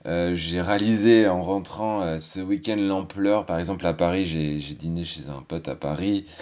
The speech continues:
Euh, on est allé vite fait faire les courses, mais c'est vrai que les, les, les rayons riz et pâtes étaient dévalisés.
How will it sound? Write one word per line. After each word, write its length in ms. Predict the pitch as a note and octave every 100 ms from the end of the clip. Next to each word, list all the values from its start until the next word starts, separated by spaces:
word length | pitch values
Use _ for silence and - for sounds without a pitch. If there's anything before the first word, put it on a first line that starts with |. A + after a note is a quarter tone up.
| - - - -
Euh, 260 | D2+ D#2+ F2
on 80 | F#2
est 60 | F2+
allé 160 | F2+
vite 180 | F2 E2+
fait 140 | G#2
faire 160 | F2 F#2+
les 160 | F2 -
courses, 260 | - -
mais 80 | D#2
c'est 160 | D2+ E2+
vrai 100 | F2
que 140 | D2
les, 160 | D2 -
les, 300 | E2 D#2+ D#2+
les 220 | D#2+ F2
rayons 480 | E2+ G2 G2+ G#2 G2
riz 260 | G#2+ A#2 -
et 120 | F2+
pâtes 320 | - A#2 -
étaient 240 | F2 E2 F#2
dévalisés. 800 | F2 G#2 G#2 G2+ G2 E2 D#2+